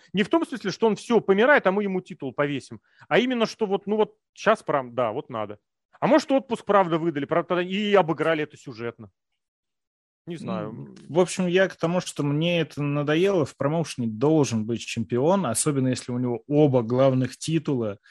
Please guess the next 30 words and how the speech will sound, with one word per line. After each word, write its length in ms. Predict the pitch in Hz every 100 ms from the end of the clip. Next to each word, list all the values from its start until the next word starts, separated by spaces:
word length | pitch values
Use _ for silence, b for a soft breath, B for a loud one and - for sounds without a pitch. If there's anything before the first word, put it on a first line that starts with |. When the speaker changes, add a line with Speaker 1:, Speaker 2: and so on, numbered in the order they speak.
| B 143
Speaker 1:
Да, 220 | 196 285
в 40 |
промоушене 360 | - 202 208 139
Speaker 2:
Без- 40 |
Speaker 1:
должен 300 | 269 320 302
быть 140 | 214 -
чемпион, 460 | 208 185 185 135
а 120 | 127 156
если 240 | 214 214
он 80 | 190
Speaker 2:
Мне 60 |
Speaker 1:
временный? 460 | 165 202 131 143 170
Speaker 2:
кажется. 400 | 123 113 - 113
Speaker 1:
У 40 | 185
нас 160 | 220
будет 140 | 190 190
второй 340 | 214 214 247
чемпион, 420 | - 190 208 190
который 280 | 175 170 196
с 80 | 180
травмой, 480 | 220 247 202 160 156
один 240 | 170 208
с, 340 | - - - 170
э, 120 | 165
временным 480 | 151 254 233 196 165
титулом. 340 | 170 160 156
Speaker 2:
Лучше 300 | 196 - -
Speaker 1:
А 80 | 175
Speaker 2:
так, 160 | 247 233
Speaker 1:
потом, 180 | 277